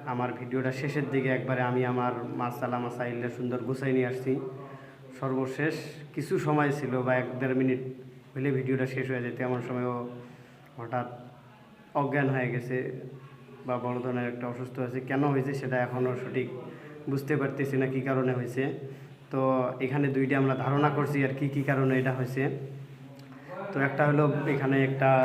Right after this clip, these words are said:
ভৌতিক ব্যাপার স্যাপার আমরা ধরে নিছি, যেখানে ভৌতিক কিছু ঘটে গেছে। তো এখনও আমাদের এটাই প্রবল ধারণা। তো বাদ বাকি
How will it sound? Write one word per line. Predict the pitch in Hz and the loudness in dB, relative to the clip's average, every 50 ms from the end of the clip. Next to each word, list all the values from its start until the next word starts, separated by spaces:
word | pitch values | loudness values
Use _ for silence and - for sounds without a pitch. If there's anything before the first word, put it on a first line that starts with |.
| 131 131 131 | 6 4 2
ভৌতিক | 127 147 156 151 147 170 160 - | 2 2 4 4 4 4 4 4
ব্যাপার | 139 151 - 151 143 | 6 6 8 6 6
স্যাপার | - - 147 127 135 143 131 | 6 4 2 4 4 6 6
আমরা | 131 131 127 131 135 127 | 6 6 6 4 4 4
ধরে | 127 135 135 143 143 | 2 2 2 4 4
নিছি, | 135 131 135 135 135 | 4 4 2 2 2
যেখানে | 127 127 127 127 127 | 2 2 2 2 0
ভৌতিক | 123 123 135 131 127 135 131 131 | 0 0 -2 -4 -4 -4 -4 -4
কিছু | 139 127 135 135 127 127 123 127 - - - 127 | -4 -2 0 0 0 0 -2 -4 -8 -8 -6 -6
ঘটে | 131 131 127 147 135 | -2 0 2 2 4
গেছে। | 131 131 131 131 131 143 - - - - - - - - - - - - - - | 2 2 0 0 -2 -2 -2 -4 -8 -10 -10 -10 -10 -8 -8 -10 -10 -12 -12 -8
তো | - 135 | -2 0
এখনও | 131 131 127 131 139 135 135 | 2 2 2 2 2 4 4
আমাদের | 135 131 131 131 127 131 123 | 4 4 4 4 2 2 0
এটাই | 123 123 127 127 127 | 0 2 0 0 0
প্রবল | - 131 123 123 127 123 123 | 0 -2 -2 -2 -2 -2 -2
ধারণা। | 120 123 120 123 120 123 127 135 127 123 - - - - - - - - - - - | -2 -2 -2 -2 -2 -2 -2 -4 -4 -8 -12 -14 -16 -18 -20 -20 -20 -20 -20 -14 -8
তো | - 131 | -6 -2
বাদ | 117 131 131 127 117 | 2 2 2 2 2
বাকি | 123 131 127 131 135 | 0 -2 0 0 2